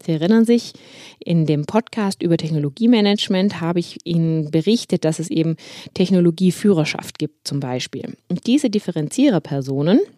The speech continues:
da kann man, Differenziererunternehmen natürlich, da kann man sehen, dass die Personen, die Core Inside Innovators sind, sehr viele schwache Beziehungen haben zu internen, peripheren Innovatoren.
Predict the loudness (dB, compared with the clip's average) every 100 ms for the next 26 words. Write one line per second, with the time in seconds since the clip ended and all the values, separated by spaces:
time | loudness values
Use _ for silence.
0 | _ _ _ _ _ -12 -4 -4 0 0
1 | 0 -2 _ -20 _ -4 -2 0 0 -2
2 | 0 2 2 -2 -2 2 4 4 0 -4
3 | -4 -4 -6 -8 -2 0 2 2 0 4
4 | 4 2 -4 -20 -20 -20 -20 -6 0 0
5 | 2 0 0 0 0 0 0 -2 -6 -2
6 | 2 2 2 2 0 0 -2 -2 -4 -2
7 | -2 -2 0 0 0 -2 -14 -12 -10 0
8 | 2 2 0 -2 -6 -4 0 0 -2 -4
9 | -6 -6 -4 0 0 -2 -14 -4 -4 -2
10 | 2 2 2 0 -2 -2 2 0 0 -14
11 | -20 -20 -20 -14 -4 0 2 2 -2 _
12 | _ _ 4 4 2 0 0 2 0 0
13 | 0 0 0 -2 -6 -8 -8 -8 -8 -12
14 | -12 -12